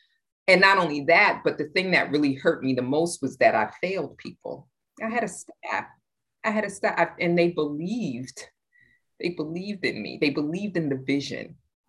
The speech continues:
And I, I taught, I told them that I could take them, we can go further. And then it just, and, and I was not prepared for that. But I, but in realizing that that is what really hurt me, that's what made me go, "Oh my God."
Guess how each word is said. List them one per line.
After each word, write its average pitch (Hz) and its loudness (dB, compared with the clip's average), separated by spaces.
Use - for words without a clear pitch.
And 147 0
I, 139 4
I 120 -2
taught, - 2
I 156 4
told 190 0
them 175 2
that 139 0
I 139 6
could - -8
take - -4
them, 127 -6
we 151 -8
can 151 -8
go 131 -4
further. 123 -2
And 131 2
then 131 4
it 120 -2
just, - -6
and, 151 4
and 139 4
I 131 6
was 135 0
not 113 0
prepared - 0
for 127 0
that. - 4
But 139 4
I, 131 6
but 151 2
in 147 0
realizing 139 2
that 117 -2
that 135 6
is 123 -2
what 127 -8
really 131 -2
hurt 139 0
me, 110 -6
that's 127 0
what 120 -4
made 120 -4
me 117 -6
go, 110 -2
"Oh 120 2
my 107 -4
God." 113 2